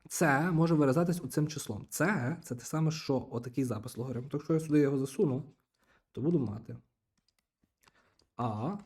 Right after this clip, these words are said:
лог А Б дорівнює Б. Якщо в цьому вигляді, то я трійку, трійку можу замінити на логарифм два вісім і маю два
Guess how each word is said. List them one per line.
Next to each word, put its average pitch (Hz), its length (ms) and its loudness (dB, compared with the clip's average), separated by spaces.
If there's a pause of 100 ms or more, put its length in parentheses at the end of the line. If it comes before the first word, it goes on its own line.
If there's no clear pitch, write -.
(200)
лог 123 640 4
А 110 220 -8
Б 120 400 -4 (140)
дорівнює 123 380 -4
Б. 104 240 -8 (200)
Якщо 127 240 -4
в 127 40 -4
цьому 151 260 0
вигляді, 214 480 0 (260)
то 151 120 6
я 160 100 8
трійку, 123 800 2 (840)
трійку 117 640 0 (200)
можу 127 520 0
замінити 135 800 0
на 113 100 -2
логарифм 131 360 -2
два 151 120 2
вісім 214 320 2
і 143 40 0
маю 131 400 -2
два 175 520 -4